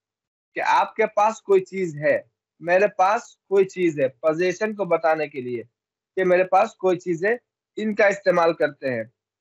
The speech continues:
जिस तरह was, were, is, are अलग-अलग pronouns के लिए इस्तेमाल होते थे,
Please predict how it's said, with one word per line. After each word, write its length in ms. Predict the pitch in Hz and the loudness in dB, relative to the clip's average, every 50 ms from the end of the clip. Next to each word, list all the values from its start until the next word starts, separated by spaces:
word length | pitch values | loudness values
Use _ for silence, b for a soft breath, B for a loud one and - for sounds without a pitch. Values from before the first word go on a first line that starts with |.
| _ _ _ _ _ _ _ _ _ _ _ _ _ _ _ _ _ _ _ - | _ _ _ _ _ _ _ _ _ _ _ _ _ _ _ _ _ _ _ -2
जिस 220 | 151 175 180 180 - | -2 -2 -2 2 2
तरह 420 | 220 214 220 214 208 - - - - _ _ _ _ _ _ 139 | 2 4 4 4 2 0 -4 -10 -16 _ _ _ _ _ _ -8
was, 400 | 143 156 170 180 202 208 226 180 165 | -2 2 4 4 4 4 2 0 -2
were, 320 | 180 185 208 196 175 131 - - _ _ _ _ _ _ _ _ _ _ - | 0 2 2 4 2 2 -2 -8 _ _ _ _ _ _ _ _ _ _ -4
is, 160 | 226 190 165 - - 160 | -4 -4 -4 -4 -2 0
are 280 | 185 185 175 147 123 - - _ _ _ _ _ _ | 2 4 4 2 2 0 -4 _ _ _ _ _ _
अलग-अलग 540 | 156 175 196 214 220 208 214 220 220 233 214 | 0 2 2 2 2 2 2 2 2 2 0
pronouns 600 | - _ _ 196 202 190 190 190 196 214 214 185 | -4 _ _ -2 0 2 2 2 2 2 0 -4
के 140 | - - 208 | -4 -2 0
लिए 100 | 202 196 | 0 0
इस्तेमाल 400 | 190 - _ 190 180 175 175 170 | -2 -2 _ -4 -2 0 0 0
होते 280 | 165 170 170 165 156 147 | 0 -2 -4 -6 -10 -10
थे, 200 | - 175 185 | -8 -8 -8